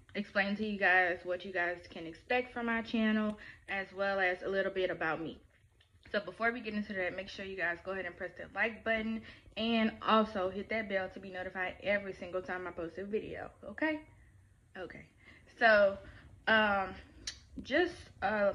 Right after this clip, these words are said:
background about myself. Um, I am from B R,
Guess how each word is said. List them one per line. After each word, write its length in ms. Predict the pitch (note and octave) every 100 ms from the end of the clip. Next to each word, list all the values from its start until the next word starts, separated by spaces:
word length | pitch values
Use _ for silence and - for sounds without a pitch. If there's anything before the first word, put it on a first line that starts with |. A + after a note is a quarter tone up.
| -
background 480 | G3 G3+ G3+ F#3 F#3
about 200 | F3+ F3
myself. 520 | F3+ F3 - E3 D#3+ E3+ - -
Um, 520 | F3+ F3 E3+ E3+ E3+ - - - - - -
I 260 | F3+ F3+ - F#3+
am 180 | F#3 F#3+
from 560 | - F3+ F#3 F#3+ G3+ G#3+ - - G3
B 240 | F3 G#3+ C#4+
R, 440 | A#3 G#3+ G#3+ A3+